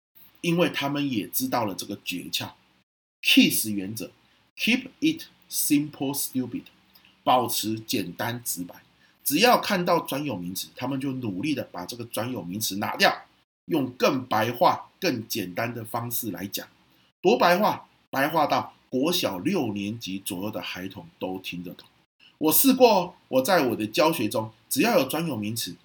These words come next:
我就想，哎呀，这个是专有名词啊，这个是比较艰涩难懂的这个专业词汇。诶，我如果用更浅白的方式来讲，我要怎么讲呢？只要你愿意花一点时间去思量，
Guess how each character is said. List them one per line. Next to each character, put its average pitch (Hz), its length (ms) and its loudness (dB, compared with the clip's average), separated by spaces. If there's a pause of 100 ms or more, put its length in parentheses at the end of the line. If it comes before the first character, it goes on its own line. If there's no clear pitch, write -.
(140)
我 104 100 -8
就 170 120 -2
想， 110 200 0
哎 147 120 -4
呀， 113 120 -6
这 160 120 -4
个 139 100 -6
是 143 80 -4
专 135 180 -4
有 117 100 -6
名 90 160 -10
词 - 140 -10 (240)
啊， 110 400 -4
这 - 120 -6
个 139 100 -6
是 147 260 0 (100)
比 107 80 -4
较 147 140 0
艰 151 260 0
涩 147 280 -2
难 110 240 -6
懂 101 180 -4
的 92 300 -10
这 87 120 -8
个 87 240 -8
专 135 260 -2
业 143 140 2
词 98 300 0
汇。 135 220 -4 (300)
诶， 180 260 -2
我 123 120 -2
如 170 120 0
果 156 120 0
用 104 180 0
更 123 280 -2
浅 95 360 -4
白 101 200 -6
的 113 120 -6
方 117 200 -6
式 127 140 -6
来 87 120 -6
讲， 85 160 -10 (200)
我 98 160 -6
要 135 140 -2
怎 95 160 -10
么 87 120 -12
讲 - 260 -10
呢？ - 60 -20 (720)
只 - 140 0
要 269 180 6
你 131 180 2
愿 185 300 -2
意 170 140 0
花 151 260 -2
一 156 60 0
点 123 180 -4
时 - 360 -4
间 135 240 -4
去 135 180 -2
思 135 400 0
量， 98 200 -6